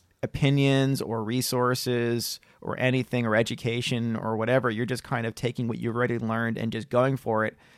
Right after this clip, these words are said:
and you're not having any luck, you know, that's kinda how we felt about this podcast, was that we were constantly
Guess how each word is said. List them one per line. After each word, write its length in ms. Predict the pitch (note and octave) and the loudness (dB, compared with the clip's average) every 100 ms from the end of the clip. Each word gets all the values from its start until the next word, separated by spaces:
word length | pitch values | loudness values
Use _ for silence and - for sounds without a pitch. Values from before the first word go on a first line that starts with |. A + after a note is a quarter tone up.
| - | -8
and 120 | G#2+ | -2
you're 100 | A2+ | 2
not 200 | A#2 B2 | 2 2
having 360 | A#2 B2+ B2 B2+ | 2 4 4 2
any 180 | A2 G#2+ | 0 0
luck, 380 | C3 E3 C#3 - _ _ - _ _ _ | 2 2 0 -8 _ _ -20 _ _ _
you 100 | B2+ | 0
know, 300 | B2 A2 A2 - - - - - | 4 4 2 0 -14 -18 -18 -2
that's 220 | E3 E3 | 2 2
kinda 220 | E3+ E3 | 4 4
how 120 | D3 | 6
we 120 | C3+ C3+ | 4 4
felt 320 | - A#2+ B2+ | 4 4 4
about 360 | A#2+ A2+ A2 - _ | 4 6 4 0 _
this 120 | - B2 | -10 0
podcast, 520 | C#3+ E3 - A2+ A#2 | 4 4 4 0 0
was 160 | A#2+ | -4
that 180 | - A2+ | 0 0
we 140 | C3 B2 | 2 0
were 260 | A#2+ A2+ | 2 0
constantly 1000 | - - D3 D3+ D3 A2 A#2+ A#2 A#2 A2+ | -2 0 0 2 -2 -2 -4 -2 -2 -4